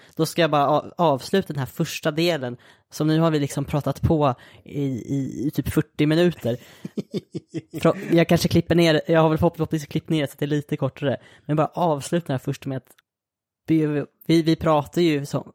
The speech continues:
Speaker 1: om det, vi är dessutom arkeologer från, liksom i, vana vid en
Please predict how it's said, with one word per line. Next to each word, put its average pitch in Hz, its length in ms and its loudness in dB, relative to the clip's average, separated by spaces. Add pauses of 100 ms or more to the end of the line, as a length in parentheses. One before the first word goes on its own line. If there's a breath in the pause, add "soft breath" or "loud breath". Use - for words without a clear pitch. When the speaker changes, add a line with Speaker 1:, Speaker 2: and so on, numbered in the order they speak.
(360)
Speaker 1:
om 139 280 -2
det, 131 240 -4 (160)
vi 151 220 -2
är 147 40 0
dessutom 143 460 -4
arkeologer 131 880 -6 (100)
från, 127 300 -8
liksom 127 340 -12
i, 123 320 -10 (480 soft breath)
vana 127 300 -2
vid 123 120 -4
en 120 180 -10